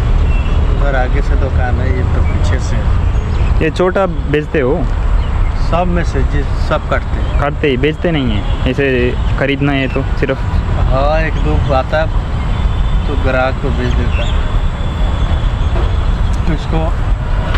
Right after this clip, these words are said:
Speaker 1: कल संडे है, कटेगा पच्चीस तीस।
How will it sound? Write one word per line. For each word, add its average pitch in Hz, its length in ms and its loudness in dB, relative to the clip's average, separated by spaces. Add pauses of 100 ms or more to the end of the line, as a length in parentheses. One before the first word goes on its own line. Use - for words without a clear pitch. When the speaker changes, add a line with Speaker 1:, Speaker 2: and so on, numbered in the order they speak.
(1200)
Speaker 1:
कल 151 140 0
संडे 147 360 0
है, 160 240 0
कटेगा 143 320 0
पच्चीस 139 420 0
तीस। - 260 0